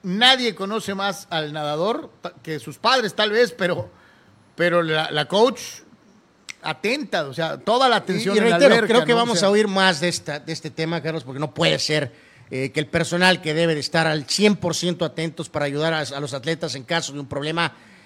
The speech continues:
Speaker 2: eh, tengan alguna duda o alguna, eh, situación que impida su, eh, pues, su asistencia inmediata, ¿no?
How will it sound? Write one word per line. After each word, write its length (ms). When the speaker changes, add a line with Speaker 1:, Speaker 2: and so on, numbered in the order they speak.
Speaker 2:
eh, 400
tengan 340
alguna 280
duda 400
o 140
alguna, 680
eh, 140
situación 500
que 140
impida 480
su, 320
eh, 420
pues, 140
su 80
asistencia 460
inmediata, 440
¿no? 120